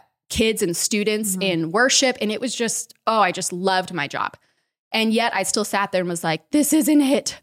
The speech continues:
Speaker 1: Oh no, if this isn't it, what is?"
Speaker 2: Yeah.
Speaker 1: And
Speaker 2: Was that the curveball?
Speaker 1: that was the curveball for me.
Speaker 2: Mm.
Speaker 1: I had, like, a mini identity crisis. It wasn't really an identity crisis. It was like, it was like, you think you're running down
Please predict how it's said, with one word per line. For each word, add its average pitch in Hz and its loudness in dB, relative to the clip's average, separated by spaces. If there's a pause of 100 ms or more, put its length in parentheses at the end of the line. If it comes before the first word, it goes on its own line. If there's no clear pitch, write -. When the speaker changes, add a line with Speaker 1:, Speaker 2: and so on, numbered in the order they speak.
Speaker 1:
Oh 320 6
no, 247 4 (120)
if 247 -2
this 294 4
isn't 233 2
it, 240 2
what 180 0
is?" 175 -2 (340)
Speaker 2:
Yeah. 220 6
Speaker 1:
And 220 2
Speaker 2:
Was 208 2
that 208 0
the 208 -2
curveball? 214 2
Speaker 1:
that 214 2
was 233 0
the 220 -2
curveball 196 0
for 165 -12
me. 175 -2
Speaker 2:
Mm. 175 -6
Speaker 1:
I 208 2
had, 240 0
like, 294 2
a 254 2
mini 220 0
identity 185 -2
crisis. - -4
It 294 2
wasn't 370 4
really 285 2
an 214 2
identity 226 0
crisis. 190 -2
It - -6
was 240 0
like, 240 2 (1300)
it 254 2
was 247 2
like, 233 0 (420)
you 220 4
think 285 2
you're 254 2
running 220 0
down 190 2